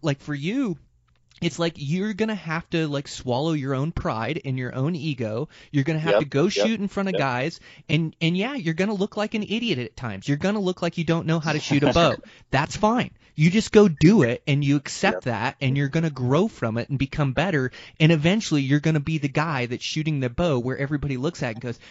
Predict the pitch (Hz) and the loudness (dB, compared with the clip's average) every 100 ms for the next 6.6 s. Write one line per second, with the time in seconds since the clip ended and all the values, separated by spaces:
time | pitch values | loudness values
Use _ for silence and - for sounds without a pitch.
0 | - - - 262 - 127 127 131 - - | -20 -18 -8 -8 -6 -8 -6 -6 -6 0
1 | 285 151 123 120 135 - 143 135 - 226 | 2 2 -2 -4 -6 -4 -6 -4 -4 -4
2 | - 151 - 240 285 135 135 143 135 143 | -6 -8 -8 -2 -2 -2 0 2 0 -2
3 | 160 226 170 - 135 135 127 147 254 285 | -6 -2 -2 0 0 0 -2 -2 -4 -6
4 | - 233 285 - 202 180 - - - 196 | -8 -6 -6 -4 -4 -4 -8 -20 0 2
5 | 160 190 180 - 175 165 - - _ 196 | 4 2 0 -2 -4 -4 -10 -20 _ -4
6 | 262 247 - 160 170 165 | -2 -4 -4 -2 -2 -4